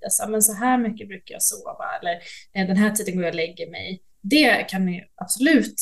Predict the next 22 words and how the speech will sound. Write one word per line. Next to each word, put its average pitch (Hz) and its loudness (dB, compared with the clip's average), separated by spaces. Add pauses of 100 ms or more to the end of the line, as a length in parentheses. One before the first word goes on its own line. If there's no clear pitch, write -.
(140)
göra. - -4 (520)
Ehm, 175 0 (420)
det 247 8
som 247 2
är 302 6
lite 254 4
klurigt 185 0
med 170 -6
sömnen, 202 2
det - -10
är 170 -2
ju - -12
att - -14 (100)
den 180 -2
ligger - -8
till - -6
stor 269 2
del - -4
utanför - -10
vår - -10 (100)
medvetna 170 -6
kontroll. - -10